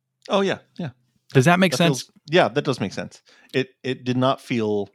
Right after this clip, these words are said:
Speaker 1: like a teen coming of age
Speaker 2: No.
Speaker 1: novel.
Speaker 2: And that, that can throw you off. If you've got a family of younger people who like this genre, they may be attracted to watch it because all the stars are young,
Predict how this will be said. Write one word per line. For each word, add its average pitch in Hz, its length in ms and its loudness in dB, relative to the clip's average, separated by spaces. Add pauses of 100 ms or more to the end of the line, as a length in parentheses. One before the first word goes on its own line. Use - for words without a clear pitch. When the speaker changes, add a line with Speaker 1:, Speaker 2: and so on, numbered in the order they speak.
(440)
Speaker 1:
like 110 200 -8
a 101 100 -4
teen 113 240 -6
coming 104 300 -6
of 95 80 -6
age 95 380 -10 (260)
Speaker 2:
No. 120 240 4
Speaker 1:
novel. 143 460 6 (440)
Speaker 2:
And 139 320 2
that, 160 280 4
that 156 160 2
can 202 160 4
throw 175 140 6
you 143 140 6
off. 120 280 6
If 120 100 -2
you've 151 120 4
got - 180 4 (180)
a 139 80 2
family 147 880 2
of 123 160 0
younger 123 320 2
people 170 360 -2
who 127 400 2
like 110 500 -2
this 123 220 -2
genre, 120 500 0 (260)
they 123 460 0
may 123 220 6
be 151 100 6
attracted 139 400 0
to 127 100 0
watch - 260 2
it 156 100 -2
because 110 380 -2 (140)
all 113 160 4
the 117 80 2
stars 120 480 2
are 107 340 4
young, 120 360 0